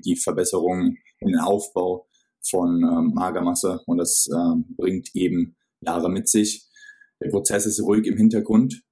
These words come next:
und ich bin aber jetzt, ähm, seitens, ähm, ja, Workload auf Coaching-Ebene so,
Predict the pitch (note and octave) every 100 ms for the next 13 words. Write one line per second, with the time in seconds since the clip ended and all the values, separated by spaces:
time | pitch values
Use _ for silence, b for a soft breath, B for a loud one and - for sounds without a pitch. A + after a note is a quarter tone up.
0 | - - F#2 F#2 F#2 F2+ - - F2 -
1 | F#2+ F#2 F2+ F#2 - - - F#2 F2+ F2
2 | F2 - F#2 F2+ F2+ - F2+ F2 - -
3 | - _ _ _ _ - E2+ E2+ E2+ E2+
4 | F2 E2 - F#2+ F#2+ F#2+ G2+ F#2+ F#2+ -
5 | - - F2+ F2 - G#2 G#2 F#2+ F2 F#2+
6 | F#2 F2+ F2+ E2 - F2 G2 F#2+ G2